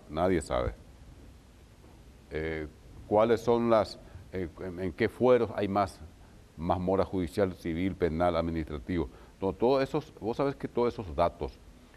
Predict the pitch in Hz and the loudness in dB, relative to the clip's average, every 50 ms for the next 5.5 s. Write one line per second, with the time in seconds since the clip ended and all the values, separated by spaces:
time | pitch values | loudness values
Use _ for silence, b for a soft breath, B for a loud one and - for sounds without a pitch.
0 | B - - 107 95 - 117 - - - 92 92 90 - - 98 - 101 101 104 | B -6 -4 -4 -2 -2 -2 -2 0 0 0 0 -2 -6 -6 -4 -2 -2 -2 -2
1 | 95 - 82 - - 101 98 101 101 92 92 - - - - - 101 110 113 98 | -4 -6 -8 -4 -4 -4 -2 -2 -4 -4 -4 -2 -4 -4 -4 -2 -2 0 0 0
2 | 90 90 80 - 71 69 71 69 76 76 64 - 62 57 - B B B B B | 0 -2 -2 -2 -2 -4 -4 -4 -6 -8 -8 -8 -10 -12 -14 B B B B B
3 | B - 90 85 - 101 104 104 120 - - 110 110 113 - 117 113 107 98 98 | B -4 -4 -2 0 0 2 2 2 2 4 2 2 0 2 4 4 4 4 2
4 | 104 107 110 101 98 98 104 98 - - - - - 120 123 135 135 131 131 131 | 0 2 4 4 6 4 4 2 -2 -8 -6 0 4 4 6 6 4 2 4 2
5 | 123 98 95 98 92 98 101 - - | 4 4 2 0 0 0 -2 -2 -4